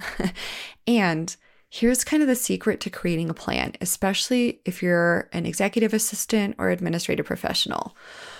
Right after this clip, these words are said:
We all know that the calendar is your number one asset when it comes to organizing your executive's life and world. It's his number one asset with regards to what to focus on and plan next.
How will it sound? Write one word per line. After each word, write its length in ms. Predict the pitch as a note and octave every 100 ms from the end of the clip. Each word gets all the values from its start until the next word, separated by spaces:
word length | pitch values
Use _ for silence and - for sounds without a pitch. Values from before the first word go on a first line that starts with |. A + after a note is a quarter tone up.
| - -
We 140 | G3+
all 260 | F3+ F#3+ A3+
know 580 | A3 F3+ F3 G#3 C#4 C#4+ -
that 140 | F#3
the 80 | F3+
calendar 640 | F#3 - F#3 F#3+ G#3+ C4 - -
is 180 | F3+ - -
your 160 | F#3
number 260 | F3 E3+ F3+
one 200 | F#3 G3
asset 460 | E3+ F3 - A#3+ -
when 120 | F#3
it 140 | -
comes 320 | - F3 F3+
to 80 | F3+
organizing 560 | - F3 F3 E3 E3+ E3
your 160 | D#3
executive's 600 | - - F#3 - G3 F#3+
life 200 | G3 F3+
and 140 | F#3 F3+
world. 360 | F3+ E3+ F3 -
It's 160 | - -
his 240 | F3+ F3
number 180 | F3+ E3+
one 140 | E3
asset 480 | - F3 - F#3 - - - -
with 140 | F3+
regards 380 | F3+ - D#3+ E3
to 120 | -
what 140 | E3+ -
to 80 | -
focus 440 | - D#3+ F#3 -
on 180 | - E3+
and 100 | D3+
plan 360 | - - -
next. 420 | F3 - - -